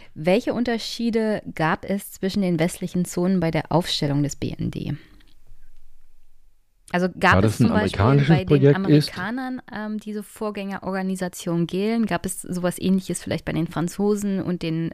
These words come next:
Speaker 1: Briten auch?
Speaker 2: Nee. Es gibt, ähm, es ist ein amerikanisches Projekt, das heißt, es entsteht in Bayern.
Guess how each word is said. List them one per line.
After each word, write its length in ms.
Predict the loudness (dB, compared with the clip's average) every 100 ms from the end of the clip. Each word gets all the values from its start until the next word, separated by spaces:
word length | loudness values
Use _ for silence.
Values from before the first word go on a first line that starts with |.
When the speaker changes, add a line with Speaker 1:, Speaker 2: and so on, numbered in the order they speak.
| -2
Speaker 1:
Briten 360 | 0 0 -2
auch? 340 | -4 -6 -10 _ _ _ _ _ _ _ 4
Speaker 2:
Nee. 180 | 4 4 -10 -20 -20 -20 _ _ _ _
Es 200 | -2 2
gibt, 360 | 0 0 -14 0
ähm, 520 | 4 8 8 8 4 -4 _ -20 -20 -20 -18 -18 -20 -20 -20 _ _ _ -20 -20 -20 2
es 160 | 4 6
ist 120 | 8
ein 60 |
amerikanisches 640 | 8 6 6 6 6 4 4
Projekt, 300 | 6 6 6
das 120 | 4
heißt, 200 | 4 4
es 440 | 0 -2 -2 2
entsteht 380 | 2 4 4 4
in 140 | 4 4
Bayern. 400 | 2 2 -2